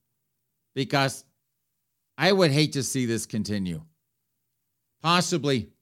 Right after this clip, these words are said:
wreck his career, wreck his life for a while. What? What are you waving your hand there for, sir? They. Oh, you know what, White Boy Malcolm X?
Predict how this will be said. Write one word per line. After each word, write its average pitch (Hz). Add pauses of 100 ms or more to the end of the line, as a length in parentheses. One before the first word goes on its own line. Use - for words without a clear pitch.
(440)
wreck 180
his 160
career, 120 (640)
wreck 165
his 143
life 123
for 110
a 107
while. 101 (1160)
What? 156 (840)
What 165
are 190
you 180
waving 165
your 135
hand 127
there 107
for, 104
sir? 95 (2000)
They. 110 (1500)
Oh, 131 (600)
you 165
know 196
what, 165
White 135
Boy 131
Malcolm 120
X? 113